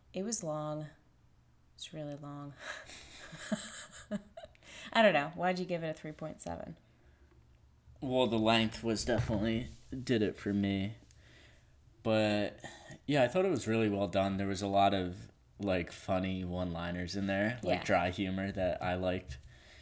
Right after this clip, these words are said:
Speaker 2: I just hate how they never solve these things. And I read, um, I read this book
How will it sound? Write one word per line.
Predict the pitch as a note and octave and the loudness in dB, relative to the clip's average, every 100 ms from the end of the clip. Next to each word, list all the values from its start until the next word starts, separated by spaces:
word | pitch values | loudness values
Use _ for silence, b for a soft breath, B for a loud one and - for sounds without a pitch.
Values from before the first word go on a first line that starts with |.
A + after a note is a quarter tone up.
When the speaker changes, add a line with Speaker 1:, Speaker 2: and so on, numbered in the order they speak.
| B B B B - - - | B B B B -20 -16 -4
Speaker 2:
I | D#3 | -2
just | A3 - | -2 0
hate | F3 G3 - | 2 2 2
how | D3 | 2
they | C#3+ C3 | 4 4
never | A#2+ C3 A2 | 2 2 0
solve | - G#2 B2 - | 2 2 2 0
these | E2 - - | -4 -8 -8
things. | - - - - - - - - | -10 -14 -14 -14 -16 -18 -18 -4
And | C3 B2+ | 0 4
I | B2+ | 4
read, | A#2 A#2 B2+ B2+ C3 - | 6 6 4 2 -2 -2
um, | G#2+ G2 G2 F#2 G#2 - - - - - - - - - | -2 0 -2 -4 -8 -12 -20 -14 -12 -12 -18 -20 -6 -4
I | - | 0
read | G2+ A2 | 2 4
this | A2+ G#2+ | 4 0
book | - G#2 G2+ - - | 0 2 2 0 -10